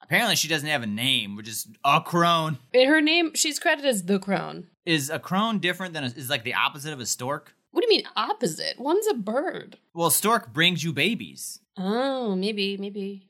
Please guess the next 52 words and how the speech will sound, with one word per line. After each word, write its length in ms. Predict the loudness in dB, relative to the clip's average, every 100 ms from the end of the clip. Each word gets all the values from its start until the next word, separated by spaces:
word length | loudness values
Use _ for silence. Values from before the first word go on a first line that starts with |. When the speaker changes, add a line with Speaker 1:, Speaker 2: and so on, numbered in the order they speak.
| _ -4
Speaker 1:
So 120 | 2
anyway, 300 | 4 4 0
if 80 | 0
you 40 |
guys 180 | -2 -2
didn't 160 | -4 -4
know, 200 | -4 -4
a 40 |
crone 380 | -6 -2 -2 -2
looks 140 | -4
just 280 | -6 -4 -2
like 120 | -2 -4
a 20 |
bird. 540 | -4 -6 -6 -12 -14 -20
<laughs> 60 | _
Speaker 2:
But 80 | 2
we 140 | 4 4
do 180 | 4
need 160 | 4 2
to 80 | 0
remember 320 | 0 2 0 0
also 320 | 0 0 -2
that 160 | -2
the 80 | -2
last 280 | 0 -2 -2
episode 460 | -4 -4 -4 -2 -2
ended 220 | -2 -4
on 80 | -6
a 60 |
cliffhanger 800 | -8 -6 -4 -4 -4 -6 -8 -10 -10 -8
of 200 | -8 0
Paige 320 | 2 2 0
getting 240 | -6 -6
turned 200 | -6 -8
into 240 | -8 -10 -10
a 60 |
nymph, 480 | -6 -6 -8 -12 -14
so. 480 | -8 -6 -6 -8 -12 _ _ _
Speaker 1:
Right. 260 | 0 0 -4 _ _ _ -16
And 140 | -6
now 440 | 0 2 0 -4 -14 _
she's 240 | -12 -10 -6
a 40 |
mute 300 | -6 -6 -4
nymph, 320 | -4 -6 -8
which 140 | -18 -14
is 140 | -12
the 100 | -12
worst 320 | -8 -6 -4
kind 220 | -4 -4 -2
of 60 |
nymph. 380 | -4 -6 -8 -18